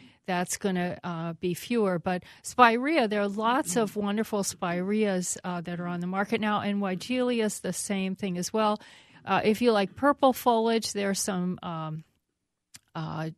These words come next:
dwarfer forms of the, um, oh, I'm drawing a blank now that I said that, and I'm seeing the shrub in my mind, the purple shrub, the purple flowers. I'll think of it in a minute, but it's so, um, there's,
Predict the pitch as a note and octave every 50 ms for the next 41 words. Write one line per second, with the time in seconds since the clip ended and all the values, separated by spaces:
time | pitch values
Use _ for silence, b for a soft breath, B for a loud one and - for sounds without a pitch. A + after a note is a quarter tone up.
0 | _ _ - E3 - G3+ G3+ A3 A3+ B3+ B3+ - - A#3+ A3+ - - B3 A3+ A3+
1 | A3 G#3+ G#3+ G#3+ G#3 - - - G3 G3 F#3 E3+ E3 F#3+ F#3 F3+ F3+ F3 E3+ -
2 | - G3 E3+ D#3 D3+ C#3+ C#3+ D3 D3+ - _ _ _ b b b b b b b
3 | b b b b b _ - F#3 F3+ E3+ E3 E3+ E3+ - F#3 F3+ F3 F3 E3+ E3+
4 | D#3+ D3+ - F3 E3+ E3+ E3 E3+ - - - E3 D#3 D#3 D3+ D3+ D3 D3+ D3+ D#3+
5 | - - F#3 E3+ E3 E3+ - - D#3+ D3+ D#3 - - - - - - - - G#3+
6 | G3+ G3 F#3 F3 E3+ - - G3 F3+ E3+ F3+ F3 E3 D#3+ D3+ D3 D#3 D#3 D#3 D#3
7 | D#3 D#3 D#3 D3+ - D#3 - - - - - B3 A#3 A3+ _ - A3 G#3+ G#3 G#3
8 | G3+ - - - G#3+ G3+ G3 F#3+ F#3+ F#3+ F#3+ E3 - F3+ E3 - - G3 F#3+ -
9 | F#3+ F3+ - - F3+ E3 E3 E3 E3 E3+ - - - F3 - - G#3+ F#3+ - F3+
10 | D#3+ - - D#3+ D#3+ D#3 D#3 E3 E3 D#3+ C#3+ D3+ - - E3+ D#3+ E3+ F3+ - -
11 | - - G3+ F#3+ F#3 F#3 F#3 F#3 F#3 B B B B B B B B B B B
12 | _ G3 F#3+ F#3 F#3 F3+ F3 F3 E3+ E3 - - _ _ - - - _ _ -
13 | F#3 F3+ F3+ E3+ -